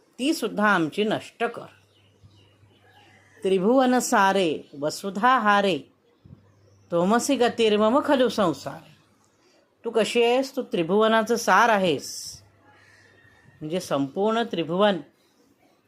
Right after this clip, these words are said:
हे तुझ्याच जलावर पोसलं जातं, तुझ्याच जलाचं प्राशन करून ह्या त्रिभुवनाची पुष्टी होते, म्हणून तू त्रिभुवन सार आहेस.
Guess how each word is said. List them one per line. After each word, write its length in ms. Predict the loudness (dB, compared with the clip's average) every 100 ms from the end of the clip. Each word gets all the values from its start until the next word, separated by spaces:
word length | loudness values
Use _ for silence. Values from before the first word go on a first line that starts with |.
| -14
हे 80 | -14
तुझ्याच 720 | -10 -10 -2 0 0 -2 -6 -6 -8 _ _ _ _ _ _
जलावर 520 | -4 0 0 0 -2 -4 -16 _ _ -6
पोसलं 520 | -4 -4 -10 -6 -6
जातं, 400 | -6 -8 -12 -18 -18 _ _ _ _ _ _ _ _ _ _ _ _ _ _ _ _ _ _ _ _ _ -10
तुझ्याच 420 | 0 2 2 2
जलाचं 580 | 0 2 4 2 2 -2
प्राशन 600 | 2 2 2 0 2 2
करून 600 | 2 2 0 -2 -4 -4
ह्या 280 | 0 2 0 -2
त्रिभुवनाची 720 | -2 0 0 -2 -4 -6 -8 -12 -20 _ -2
पुष्टी 480 | -2 -2 -6 0
होते, 720 | 2 2 0 -2 -2 -2 -6 -10
म्हणून 300 | -6 -4 -4
तू 220 | -4 -4
त्रिभुवन 640 | -4 -6 -4 0 2 0
सार 320 | 0 2 2 2
आहेस. 640 | 0 -2 -6 -8 -18